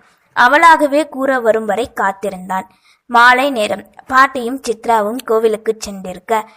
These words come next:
ஏனோ அன்று கால்வலி அதிகமாகவே வலிப்பதை உணர்ந்து கிட்டி அதனை வளர்மதியிடம் கூறினாள். அவளோ சிறிது நேரம் பாதம் பற்றி மென்மையாய் அழுத்திவிட,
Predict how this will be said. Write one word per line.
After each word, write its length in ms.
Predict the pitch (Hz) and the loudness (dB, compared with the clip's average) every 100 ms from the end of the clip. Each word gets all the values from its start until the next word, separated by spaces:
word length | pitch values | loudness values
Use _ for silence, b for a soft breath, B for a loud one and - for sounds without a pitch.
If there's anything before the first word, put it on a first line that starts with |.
| b b | b b
ஏனோ 480 | 262 285 294 254 269 | -4 -2 2 2 2
அன்று 420 | 247 220 240 262 - | 0 -2 -10 -10 -4
கால்வலி 560 | 202 240 240 214 214 _ | 0 0 0 -6 -10 _
அதிகமாகவே 1040 | 220 233 277 330 285 226 208 208 254 - | -2 -2 -4 -2 0 0 -2 -2 -4 -4
வலிப்பதை 640 | 226 214 214 202 208 226 | -6 -6 -4 -6 -6 -8
உணர்ந்து 400 | 208 208 214 214 | -6 -6 -4 -8
கிட்டி 540 | 214 202 - 277 294 - b b b | -10 -16 -12 -10 -10 -12 b b b
அதனை 380 | - 254 240 277 | 0 0 0 0
வளர்மதியிடம் 720 | 208 220 269 226 202 196 - | 0 0 -2 -6 -8 -10 -10
கூறினாள். 480 | - 196 190 185 185 - _ _ _ _ _ _ - | -10 -10 -6 -6 -6 -8 _ _ _ _ _ _ 2
அவளோ 380 | 233 247 254 | 2 4 2
சிறிது 380 | 262 262 233 226 | -2 -4 -6 -4
நேரம் 340 | 220 208 226 - | -4 -2 -4 0
பாதம் 460 | 226 214 220 240 | 2 4 2 -2
பற்றி 400 | 214 190 - 226 | -6 -6 -8 -8
மென்மையாய் 680 | 220 208 214 226 208 196 226 - | -6 -8 -6 -6 -4 -4 -4 -4
அழுத்திவிட, 720 | 196 214 214 220 185 196 208 | -4 -4 -4 -6 -4 -2 -4